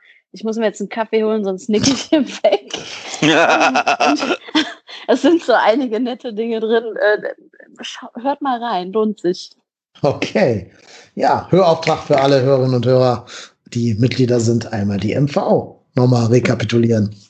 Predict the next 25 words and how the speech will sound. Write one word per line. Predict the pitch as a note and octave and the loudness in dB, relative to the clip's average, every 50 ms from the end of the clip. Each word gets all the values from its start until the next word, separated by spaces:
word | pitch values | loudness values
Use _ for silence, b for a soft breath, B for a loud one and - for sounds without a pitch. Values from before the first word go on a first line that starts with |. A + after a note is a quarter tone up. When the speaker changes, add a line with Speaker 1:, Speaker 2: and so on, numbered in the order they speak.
| B B B B B B B | B B B B B B B
Speaker 1:
Wenn | G3 A#3+ A#3 A3 | 2 2 4 4
ihr | A3 A3 | 2 2
mal | G#3 F#3+ D#3 F#3+ | 2 2 2 0
achteinhalb | G3 - - G#3+ G3+ G3 G3 | -2 -6 -12 -12 -12 -14 -14
Stunden | - - G3+ G3 F#3+ F#3 | -14 -14 -14 -14 -14 -14
Zeit | - G3+ F#3 F3 E3+ - | -12 -12 -12 -12 -12 -14
habt. | F3+ F3 F3+ _ | -16 -18 _ _
Speaker 3:
Ich | - - - - - - _ | -20 -18 -18 -18 -20 -14 _
wollte | - A#2 B2 G#2+ | -2 -2 0 0
grad | B2 A#2 - | 0 0 2
sagen, | - A#2 A#2 A#2+ A#2+ | 2 2 2 2 2
also | A2+ A#2 A2+ | 4 4 4
wer | B2+ D3 D3 | 2 2 2
vielleicht | - C3+ B2 - | 0 0 0 2
Schlafprobleme | - C#3+ D3 E3+ E3+ - D3 B2 D3 D3+ D3 D3 C#3+ | 0 2 0 0 0 -2 0 2 4 4 4 4 2
hat | C#3 C3+ | 0 0
oder | B2 B2+ C3 B2 A#2 | 0 0 2 2 2
so, | A#2+ A#2+ | 0 -2
kann | - - A2+ A2 | -2 -2 -4 -4
die | A#2 | -4
ja | A#2 A2+ | -4 -4
mal | A2 A2 A2 | -4 -6 -4
reintun | A2+ A#2+ B2 A#2+ - A#2 A2+ | -4 -4 -4 -4 -6 -6 -8
als | G#2+ G#2+ - | -8 -8 -6
Audiospur. | A2 A2 A2+ A2+ A2+ A2 G#2+ - - B2+ A#2 A2+ G#2+ G#2+ - | -6 -6 -4 -4 -4 -6 -6 -10 -6 -2 -2 -2 -2 -2 -8